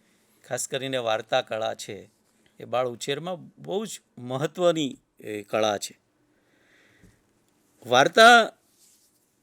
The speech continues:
એક તો આનંદ આપે છે, આબાલ વૃદ્ધ સૌ કોઈને. મુખ્ય એનું પ્રધાન તત્વ છે વાર્તાનું એ આનંદ છે. એનાથી ભાષા વિકાસ થાય છે.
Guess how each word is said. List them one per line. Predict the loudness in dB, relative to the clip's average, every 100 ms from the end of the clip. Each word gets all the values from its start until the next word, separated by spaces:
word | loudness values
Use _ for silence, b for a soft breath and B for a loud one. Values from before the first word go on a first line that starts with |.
| _ _ _ _ _ _ _
એક | -8 -2
તો | 2
આનંદ | 4 4 6
આપે | 6 6 0
છે, | -4 -10 -20 _ _ _
આબાલ | -10 0 2 2
વૃદ્ધ | 0 -4 0
સૌ | 4 4
કોઈને. | 2 -2 -4 -10 -20 _ -10
મુખ્ય | -10 -2 2
એનું | 2 2
પ્રધાન | -4 -4 -2 -2
તત્વ | -4 -6 -2 -2 -2
છે | -4 -4
વાર્તાનું | -2 -2 -4 -8 -8 -8
એ |
આનંદ | -4 -2 -2 -6
છે. | -10 -18 _ _ _ _ _ -20 _ _ _ _ _ _ _ _ _ _ _ _ _ -4
એનાથી | -2 0 0
ભાષા | 2 4 6 4
વિકાસ | 4 4 4 4
થાય | -4 -6
છે. | -8 -16